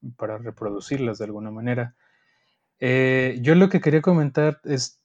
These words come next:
una experiencia hace, habrá sido unos ocho años más o menos, en, cuando fui voluntario en el Consejo Mexicano de Ciencias Sociales,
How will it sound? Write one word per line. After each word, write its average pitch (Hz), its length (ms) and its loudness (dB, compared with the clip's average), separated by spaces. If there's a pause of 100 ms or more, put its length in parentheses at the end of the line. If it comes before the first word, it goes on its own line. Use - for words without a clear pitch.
(120)
una 139 220 -2
experiencia 135 840 0
hace, 123 640 -2 (140)
habrá 117 280 -6
sido 120 320 -2
unos 120 640 -6
ocho 120 400 -4
años 139 300 -2
más 131 200 -4
o 131 40 -4
menos, 135 520 -4
en, 107 440 -8
cuando 110 260 -10
fui 117 140 -4
voluntario 120 680 0
en 110 200 -4
el 107 340 -14 (180)
Consejo 113 380 -6
Mexicano 117 540 -4
de 107 240 -6
Ciencias 123 280 -10
Sociales, 127 640 -4